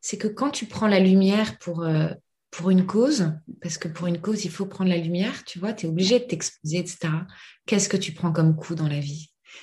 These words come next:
C'est incroyable. C'est, c'est,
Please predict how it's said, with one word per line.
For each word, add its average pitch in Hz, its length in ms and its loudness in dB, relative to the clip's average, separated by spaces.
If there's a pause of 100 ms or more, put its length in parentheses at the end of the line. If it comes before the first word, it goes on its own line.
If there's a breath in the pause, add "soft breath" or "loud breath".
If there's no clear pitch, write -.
C'est - 180 -2
incroyable. 160 680 2 (340 loud breath)
C'est, 170 840 2
c'est, - 580 -12